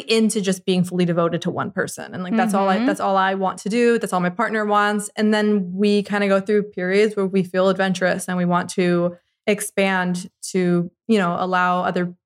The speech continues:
Speaker 1: you know, experiences with other people.
Speaker 2: Yeah.
Speaker 1: Um, so I feel like it's, it's always changing.
Speaker 2: I love that. And you're not making it mean anything that's, like, definitive. Yeah.
Speaker 1: Mm-hmm. Yeah.
Speaker 2: Cool.
Speaker 1: How can you, you know, like you said,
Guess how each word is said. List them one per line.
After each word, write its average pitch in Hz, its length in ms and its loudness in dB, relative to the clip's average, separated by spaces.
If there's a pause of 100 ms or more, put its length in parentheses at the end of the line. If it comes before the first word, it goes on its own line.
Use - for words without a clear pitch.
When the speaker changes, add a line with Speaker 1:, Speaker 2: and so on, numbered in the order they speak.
Speaker 1:
you 214 100 2
know, 180 160 2
experiences 185 480 0
with 175 80 -2
other 175 140 -2
people. 220 680 -2
Speaker 2:
Yeah. 190 380 2
Speaker 1:
Um, 180 140 -4
so 190 120 0
I 190 80 0
feel 196 200 -2
like 185 160 0
it's, 180 300 -6 (220)
it's 190 140 -6
always 180 300 0
changing. 185 500 -8 (180)
Speaker 2:
I 208 80 0
love 190 240 0
that. 156 320 -2 (200)
And 208 120 0
you're 196 100 2
not 196 140 -2
making 190 280 -2
it - 100 -4
mean 175 640 0
anything 175 480 -2
that's, 170 200 -4
like, - 220 -6
definitive. 180 760 -4 (600)
Yeah. 208 320 -6
Speaker 1:
Mm-hmm. 190 400 2 (120)
Yeah. 165 140 -2
Speaker 2:
Cool. 196 340 -2 (280)
Speaker 1:
How 254 380 -2
can 262 380 0
you, 202 640 2 (920)
you 220 100 0
know, 180 380 -2 (280)
like 214 140 0
you 233 80 2
said, 214 380 -2